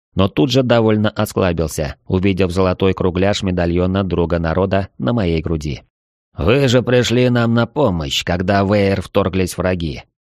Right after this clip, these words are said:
Наш Эр решил, что негоже оставаться в долгу, и я с ним согласен". В клан-холле и на кольцевой галерее, опоясывающей Кондор, то и дело попадались игроки с тегами чужих кланов,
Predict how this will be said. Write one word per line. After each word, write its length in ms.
Наш 420
Эр 500
решил, 480
что 220
негоже 540
оставаться 580
в 60
долгу, 420
и 120
я 160
с 100
ним 160
согласен". 720
В 60
клан-холле 800
и 100
на 140
кольцевой 460
галерее, 540
опоясывающей 920
Кондор, 500
то 140
и 80
дело 260
попадались 600
игроки 440
с 100
тегами 460
чужих 320
кланов, 420